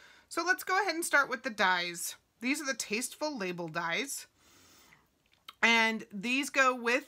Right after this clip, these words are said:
the stamp set, or you can actually put this with any stamp set. They're great dies. Now, let's look at the stamp set. This is the stamp set. I have stamped all these images out so you can see them.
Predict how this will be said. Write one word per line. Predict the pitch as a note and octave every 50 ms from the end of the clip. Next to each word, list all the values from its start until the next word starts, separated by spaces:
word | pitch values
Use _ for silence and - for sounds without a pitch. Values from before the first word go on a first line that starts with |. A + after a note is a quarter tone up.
| _ _
the | - C4+
stamp | C#4+ - - C4+ C4+ C4+
set, | - - C#4+ C#4+ C#4+ - - -
or | A3+ A#3+
you | A3+ A3+
can | A3 - A#3 A3
actually | G#3 G#3+ - - A#3 G3+
put | F3+ - G#3+ G#3 -
this | F3 E3+ -
with | - F3 E3+ -
any | F3+ F3+ F3+ F3+
stamp | E3 - - E3+ D#3+ D#3
set. | - - - - -
They're | D#3+ F#3 F3+
great | E3 - G3 F#3+ F3+ F#3 F#3 F#3+ G#3 G#3+ G#3+ F#3 - - D3+
dies. | F#3 F3 D#3+ - - - - - - - - _ _ _ _ _ _ _ - - - - _ - - - _ _ _ _ _ _ _ _ _ _ _ _ _
Now, | - G#3+ A#3 A3+ G3+ E3 D#3
let's | D#3+ F#3 F3+ - -
look | F3+ D#3+ -
at | F3+ -
the | F#3
stamp | F3 - - G3 G3 A3 B3+ B3
set. | - - A3+ F#3+ E3 - - - - - - - - - - - - - _ _ _ -
This | F#3 F#3 G#3 A3+ C#4 - - - -
is | G#3 G#3+ G#3+ G#3+ A3+ A3 -
the | - A3
stamp | A#3 - - G3 F3 F3+ F#3+ F#3+
set. | - - F3+ D3+ - - - - - - _ _ _ _ - - - - _ _ -
I | - G#3 A3+
have | A#3 A3
stamped | G3+ - - B3 A#3 B3+ D4 -
all | C4+ C4+ C#4+
these | C#4 C#4 C#4+ C#4 - -
images | - A3+ A3+ A3+ A3+ A3+ B3+ B3+ B3+ C#4 -
out | F3+ F3+ E3+ F#3 G#3+ - -
so | - - G#3+
you | F#3+ F#3+
can | F#3+ - G3+ F#3 F#3+ G3+ G#3 G#3
see | - - - - - - F3+ G#3 G#3 F#3+ F3
them. | D3+ E3 D#3+ E3 E3+ F#3+ A#3 D#4+